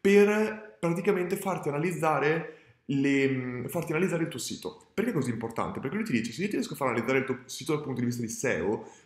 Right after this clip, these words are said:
tu capirai, ti educherai meglio, capirai quali sono i problemi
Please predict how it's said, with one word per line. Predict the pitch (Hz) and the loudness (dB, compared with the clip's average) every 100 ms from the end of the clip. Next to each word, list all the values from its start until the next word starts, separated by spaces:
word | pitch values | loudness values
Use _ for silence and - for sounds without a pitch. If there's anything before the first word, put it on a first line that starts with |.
| - | -4
tu | 233 | 0
capirai, | 190 170 170 123 117 - | 0 -2 2 4 4 2
ti | - | -2
educherai | 131 120 123 180 | -2 0 0 2
meglio, | 185 110 101 | 4 2 0
capirai | 113 - 156 180 | -4 -4 -2 -2
quali | 180 | -2
sono | 156 160 | -4 -4
i | 151 | -6
problemi | - 131 120 101 87 180 | -4 -2 2 2 0 -4